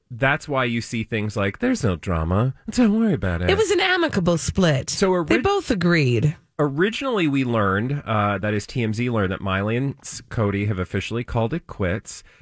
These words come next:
Speaker 1: Sources close to the former couple tell us the split,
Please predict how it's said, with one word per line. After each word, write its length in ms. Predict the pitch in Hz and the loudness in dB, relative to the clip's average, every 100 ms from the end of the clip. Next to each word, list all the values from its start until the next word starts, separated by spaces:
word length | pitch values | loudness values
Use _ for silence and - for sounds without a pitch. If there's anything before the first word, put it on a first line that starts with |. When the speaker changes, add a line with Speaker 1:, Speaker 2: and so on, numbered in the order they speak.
| _ | _
Speaker 1:
Sources 640 | - - 107 127 165 92 - | -10 -2 2 2 2 -4 -4
close 320 | - 104 117 | -2 -2 -2
to 80 | 107 | -6
the 80 | 85 | -6
former 320 | - 80 78 | -4 -2 -4
couple 320 | - 90 90 | -4 -4 -2
tell 260 | 85 98 85 | -4 -2 0
us 180 | 101 135 | -2 -2
the 120 | - | -6
split, 400 | - 95 90 | -6 -4 -4